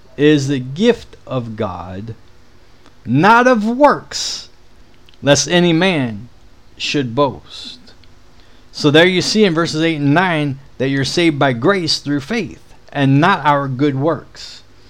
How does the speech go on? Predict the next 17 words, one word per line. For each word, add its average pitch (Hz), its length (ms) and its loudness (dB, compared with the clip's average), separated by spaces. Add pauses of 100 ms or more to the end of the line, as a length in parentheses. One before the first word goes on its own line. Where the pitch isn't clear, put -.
(440)
Verse 147 300 4
ten 214 420 4
tells 175 320 4
us 165 240 -2
why 151 440 6
we 131 220 -2
are 117 120 -6
saved. 95 520 -10 (580)
"For 131 140 2
we 185 160 6
are 180 120 6
his 165 220 2
workmanship, 156 800 2
created 151 480 0
in 143 140 -4
Christ 135 400 -2
Jesus 143 500 -6